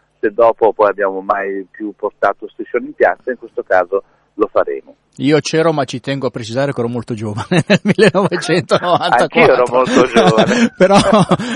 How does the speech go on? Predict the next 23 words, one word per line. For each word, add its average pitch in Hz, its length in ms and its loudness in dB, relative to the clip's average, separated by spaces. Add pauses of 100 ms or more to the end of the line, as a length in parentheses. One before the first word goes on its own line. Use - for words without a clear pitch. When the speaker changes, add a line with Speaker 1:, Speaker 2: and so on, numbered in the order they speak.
(160)
Speaker 2:
però, 175 300 4
Michele, 175 400 2
senti, 156 220 0
stai 160 180 0
lì 208 60 2
un 208 80 4
secondo 185 380 2
perché 147 180 0
c'è 135 120 -4
già 156 140 4
una 165 180 2
telefonata 139 500 0
allo 127 140 -2
zero 135 180 -2
due 139 160 0
trentatré 131 500 0
zero 151 280 2
zero 139 280 -2
uno 147 220 0
zero 143 280 -2
zero 139 260 -2
uno. 147 180 0
Pronto? 123 640 0